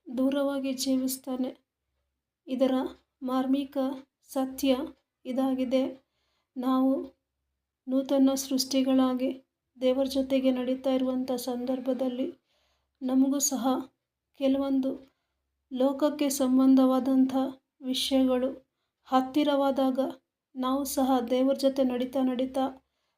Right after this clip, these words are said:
ದೇವರನ್ನ ಬಿಟ್ಟು ಲೋಕದ ಜೊತೆ ತಿರುಗಿಕೊಂಡು ಲೋಕವನ್ನ ಹಿಂಬಾಲಿಸಲು ಪ್ರಾರಂಭಿಸುತ್ತೇವೆ. ದೇವರನ್ನ ನಿರ್ಲಕ್ಷಿಸುತ್ತೇವೆ. ದೇವರ ಸಾನ್ನಿಧ್ಯವನ್ನ, ದೇವರ ಸಹವಾಸವನ್ನ,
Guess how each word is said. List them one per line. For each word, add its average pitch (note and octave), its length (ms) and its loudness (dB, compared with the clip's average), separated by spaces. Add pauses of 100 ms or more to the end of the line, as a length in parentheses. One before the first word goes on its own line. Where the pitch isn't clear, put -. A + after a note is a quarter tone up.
(180)
ದೇವರನ್ನ C#4 480 2
ಬಿಟ್ಟು C4+ 560 -6 (240)
ಲೋಕದ C4+ 460 2
ಜೊತೆ C4+ 360 0
ತಿರುಗಿಕೊಂಡು C4 920 -2 (580)
ಲೋಕವನ್ನ C4 640 2
ಹಿಂಬಾಲಿಸಲು C4 800 0 (320)
ಪ್ರಾರಂಭಿಸುತ್ತೇವೆ. C4 1160 -2 (640)
ದೇವರನ್ನ C#4+ 600 2 (680)
ನಿರ್ಲಕ್ಷಿಸುತ್ತೇವೆ. C#4 1300 -2 (560)
ದೇವರ C#4 320 0 (360)
ಸಾನ್ನಿಧ್ಯವನ್ನ, C4+ 960 0 (680)
ದೇವರ C#4 320 0 (500)
ಸಹವಾಸವನ್ನ, C4+ 1000 0